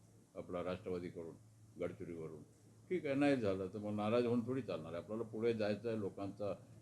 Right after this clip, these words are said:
सेवा करायचा, लोकांचं कल्याण करायचं, लोकांकरता आपण निवडून आलेलो आहोत, लोकांकरता काम करणे हे आमचं जबाबदारी आहे. त्या दृष्टिकोनातून आपण,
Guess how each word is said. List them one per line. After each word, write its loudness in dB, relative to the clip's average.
सेवा 8
करायचा, 2
लोकांचं -4
कल्याण 0
करायचं, 0
लोकांकरता -4
आपण -2
निवडून -2
आलेलो 0
आहोत, 4
लोकांकरता -8
काम -6
करणे -12
हे -2
आमचं 2
जबाबदारी 4
आहे. 2
त्या -2
दृष्टिकोनातून -4
आपण, -4